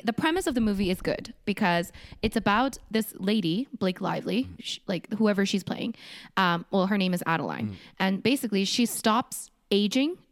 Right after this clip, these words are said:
Speaker 1: at twenty-nine. So this lady just, like, goes through some, like, crazy event and stopped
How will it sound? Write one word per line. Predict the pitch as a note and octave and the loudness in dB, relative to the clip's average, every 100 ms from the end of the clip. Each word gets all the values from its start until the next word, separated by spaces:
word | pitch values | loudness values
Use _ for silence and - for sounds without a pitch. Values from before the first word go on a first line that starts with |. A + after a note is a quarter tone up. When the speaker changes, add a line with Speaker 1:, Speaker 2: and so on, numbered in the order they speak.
| - | -2
Speaker 1:
at | G3 - | -2 -2
twenty-nine. | - G#3+ G3+ F#3 D#3+ - - _ - - | -2 0 2 2 0 -4 -14 _ -20 -6
So | - G3+ F#3+ | 2 2 2
this | - G#3+ | 0 0
lady | A#3+ C#4+ C4+ | 2 2 2
just, | G#3 | 0
like, | G3 F3+ - _ - | 0 0 -4 _ 0
goes | A3 B3 | 0 2
through | C4 | 2
some, | A#3+ A#3 | 2 4
like, | G3 E3+ | 4 2
crazy | - B3 A3+ A#3+ A3+ - - | 2 2 4 2 2 0 0
event | G3+ F3+ G3 - _ - | 2 4 2 -2 _ -4
and | G3+ | -2
stopped | - A#3+ | 2 2